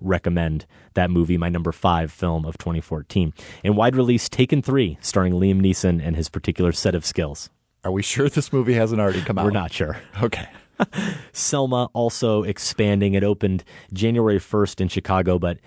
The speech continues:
Speaker 1: expanding nationwide this weekend. This is the movie about Martin Luther King's organization of the nineteen sixty-five Selma to Montgomery March. That is our plan right now, Josh, to discuss Selma next week on the show. Speaking of movies critically acclaimed, getting a lot of love on lists and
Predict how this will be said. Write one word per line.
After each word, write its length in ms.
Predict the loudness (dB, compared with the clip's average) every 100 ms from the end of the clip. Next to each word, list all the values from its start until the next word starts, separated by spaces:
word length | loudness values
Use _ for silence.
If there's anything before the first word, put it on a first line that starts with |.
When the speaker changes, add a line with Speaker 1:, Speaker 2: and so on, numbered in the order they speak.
| _
Speaker 1:
expanding 680 | -14 -6 0 2 2 0 -2
nationwide 680 | -2 0 2 2 2 0 0
this 180 | -2 0
weekend. 380 | 0 0 0
This 100 | 0
is 200 | 0 -2
the 80 | 0
movie 320 | 0 2 0
about 260 | 0 -2 0
Martin 280 | -2 -2 0
Luther 240 | -2 -2
King's 400 | -4 0 0 0
organization 600 | 0 0 2 2 0 -2
of 260 | -2 -2 -2
the 140 | -2
nineteen 300 | -2 -2 -4
sixty-five 520 | -8 -4 -4 -2 -2
Selma 440 | -2 0 2 2 0
to 160 | -2 -4
Montgomery 600 | -2 -2 0 2 0 -2
March. 420 | 0 0 0 -4
That 320 | -2 0 0
is 160 | 0 0
our 100 | 0
plan 320 | 0 0 0
right 140 | 0 -2
now, 140 | -2
Josh, 360 | 0 0 -2 -6
to 80 | -6
discuss 560 | -4 0 0 0 -6 -14
Selma 480 | -6 0 2 2 -2 -4 -18 -10 0
next 300 | 0 2 0
week 140 | 2
on 100 | 2
the 60 | 2
show. 180 | 2
Speaking 400 | 0 2 0 2
of 60 | 2
movies 340 | 2 2 0
critically 380 | 0 0 0 0
acclaimed, 420 | -2 -2 0 0
getting 160 | 0 0
a 60 | 0
lot 140 | 0
of 100 | 0
love 240 | 0 2
on 240 | 0 -2 2
lists 340 | 2 0 -4
and 140 | -4